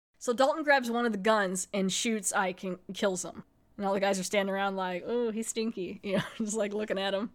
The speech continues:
holding their noses. And then Dalton's trying, trying to act like it was, like, self-defense, like, "Oh, he was coming at us and he was sick." And it's like, Salucci's definitely, this other guy, Salucci, he's definitely not buying it. They're like, "Well, we can't risk contamination." They're like, "Well, what do we do, Sarge? What do we do with Ike's body?"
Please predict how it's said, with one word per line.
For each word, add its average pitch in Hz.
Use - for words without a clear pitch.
holding 220
their 196
noses. 196
And 240
then 269
Dalton's 285
trying, 262
trying 262
to 208
act 226
like 240
it 226
was, 214
like, 208
self-defense, 208
like, 190
"Oh, 233
he 220
was 214
coming 214
at 220
us 190
and 185
he 190
was 175
sick." 208
And 208
it's 226
like, 220
Salucci's 302
definitely, 233
this 220
other 233
guy, 214
Salucci, 214
he's 240
definitely 233
not 196
buying 202
it. 180
They're 233
like, 240
"Well, 262
we 262
can't 294
risk 277
contamination." 233
They're 220
like, 226
"Well, 254
what 262
do 294
we 277
do, 269
Sarge? 214
What 233
do 247
we 240
do 240
with 240
Ike's 208
body?" 196